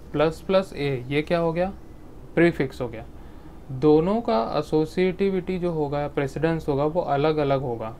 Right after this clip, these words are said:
ठीक है, दोनों का मतलब अलग है, दोनों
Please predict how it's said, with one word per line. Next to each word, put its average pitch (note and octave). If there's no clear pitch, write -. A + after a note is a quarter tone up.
ठीक D3+
है, C#3
दोनों D#3
का F#3
मतलब E3
अलग D#3+
है, E3+
दोनों D3+